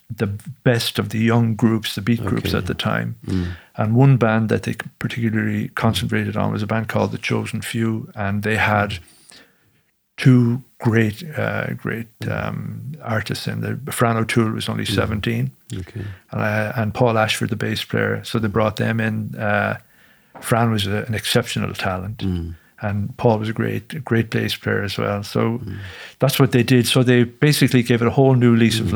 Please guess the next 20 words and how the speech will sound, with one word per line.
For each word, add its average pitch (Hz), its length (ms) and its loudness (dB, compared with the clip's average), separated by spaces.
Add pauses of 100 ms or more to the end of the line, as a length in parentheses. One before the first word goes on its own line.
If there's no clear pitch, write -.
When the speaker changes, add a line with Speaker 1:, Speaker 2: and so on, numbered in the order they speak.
Speaker 1:
life. 120 160 2
They 123 80 -4
got 104 240 -2
Des 110 300 0
Lee 113 160 -2
from, 107 320 -2
um, 55 600 -2
from, 107 320 -6
uh, 110 40 -4
uh, 104 460 -4 (160)
another 107 260 -2
band. 104 300 -2
He 110 100 -4
had, 104 100 -6 (580)
he 123 120 -2
was, 104 140 0
he's 113 180 2
from 110 140 -2
Belfast, - 680 0
and, 52 240 -4